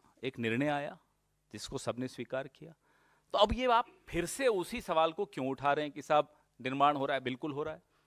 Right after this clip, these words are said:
एक धार्मिक कार्यक्रम को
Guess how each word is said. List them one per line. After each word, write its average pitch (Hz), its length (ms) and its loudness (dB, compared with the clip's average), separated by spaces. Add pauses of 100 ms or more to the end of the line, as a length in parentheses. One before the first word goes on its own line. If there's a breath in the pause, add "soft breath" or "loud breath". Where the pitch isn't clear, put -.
(1300)
एक 240 260 0
धार्मिक 131 440 2
कार्यक्रम 117 440 2
को - 340 -14